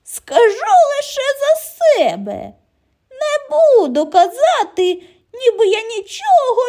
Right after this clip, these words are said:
не чув про загублене місто. Починати звідти, звідки починали всі,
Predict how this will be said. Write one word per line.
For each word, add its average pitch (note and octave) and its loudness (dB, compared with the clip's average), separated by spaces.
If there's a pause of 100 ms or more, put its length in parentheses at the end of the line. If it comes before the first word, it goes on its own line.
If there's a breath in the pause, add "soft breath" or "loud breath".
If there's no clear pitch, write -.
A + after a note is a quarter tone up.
не A#4+ -6
чув A4+ -4
про D#4 2
загублене A4+ 0 (300)
місто. C#4 -12 (640)
Починати A#4 -4
звідти, A#4 -2 (280 loud breath)
звідки A#4 0
починали A#4 -2
всі, C#5+ -8